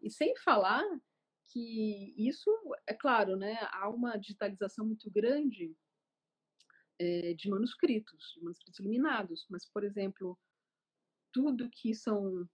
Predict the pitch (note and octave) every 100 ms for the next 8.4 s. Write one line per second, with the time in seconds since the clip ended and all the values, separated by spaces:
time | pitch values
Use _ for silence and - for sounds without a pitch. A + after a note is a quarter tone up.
0 | _ _ _ F#3+ F3+ F3 G3 F#3 - F3+
1 | E3+ - - - - - F3+ E3+ D#3+ G3
2 | G3 F3+ D#3+ D#3 F3+ E3+ - - A#3 G#3
3 | G3 F3 - F3+ F3 F3 E3+ E3 - F3+
4 | - - F#3+ F#3 F3 - G3+ F3+ - A3+
5 | B3+ F3 - _ _ _ _ _ G#3+ G#3
6 | A#3 - C#4 C#4 C#4+ - F#3 A3 A3 A3
7 | G#3+ G3+ - A3 A#3 A3+ G#3+ A#3 C4+ C#4
8 | D#4 D4+ - -